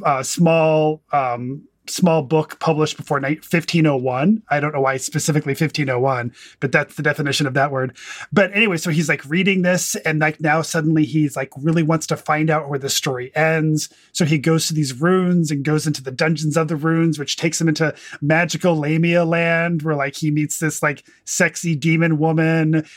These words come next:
But then, like, he's rescued by the monastery guy, but he definitely wants to go back and get more Lamia action. Like, I loved it.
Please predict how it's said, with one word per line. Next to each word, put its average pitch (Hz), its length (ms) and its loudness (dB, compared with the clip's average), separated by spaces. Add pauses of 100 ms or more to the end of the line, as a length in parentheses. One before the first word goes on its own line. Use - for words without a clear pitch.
But 147 140 -2
then, 165 120 2
like, 160 140 0
he's 139 260 -2
rescued 151 440 -2
by 151 100 2
the 139 100 -4
monastery 143 540 0
guy, 151 220 2
but 143 100 -10
he 139 180 -4
definitely 135 380 -2
wants 131 240 -4
to 143 80 -6
go 127 160 0
back 131 320 -2
and 135 100 -4
get 143 200 -6
more 139 180 0
Lamia 147 420 0
action. 165 560 -2 (220)
Like, 170 220 -2 (160)
I 214 100 4
loved 170 480 0
it. 127 180 -10